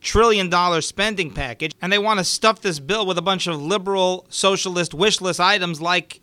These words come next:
immigration reform, which, you know, they have no prayer. You know, they've tried all these executive orders on immigration reform. They get shot down by the courts.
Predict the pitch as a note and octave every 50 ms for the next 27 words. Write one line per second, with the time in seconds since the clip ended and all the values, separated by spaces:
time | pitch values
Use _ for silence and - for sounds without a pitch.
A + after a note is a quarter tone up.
0 | _ - F3+ F3+ E3+ B2+ C3+ F#3+ B3+ D4+ B3 - G3+ F3+ D3+ D3+ C#3 - - D3+
1 | C#3+ C#3+ D3+ E3+ E3+ - - F3+ G#3 A#3+ A#3 F#3+ F3 F#3+ F3+ F#3+ G#3 F#3 - -
2 | - - F#3 G#3 A#3 A3 F3+ E3+ F3 F3+ F3 F3+ E3 F3+ D#3+ - - - F3+ F3+
3 | F#3+ G3 F#3+ F#3+ F#3 F#3 E3+ F3+ E3+ D3+ C#3 C#3 F3+ F#3 - F3+ D3+ C#3+ E3 G#3+
4 | B3+ A3+ G#3 C#3+ E3+ E3 D3 C#3+ C3 D3 C#3 C3 C#3+ C3+ C3 B2 D3 D#3 D3+ D#3+
5 | C#3 E3 D#3+ - - E3 E3 D#3 C#3 D#3+ D#3+ E3 D3+ D3+ D3 C3+ - - - B3+
6 | C4 E3 - -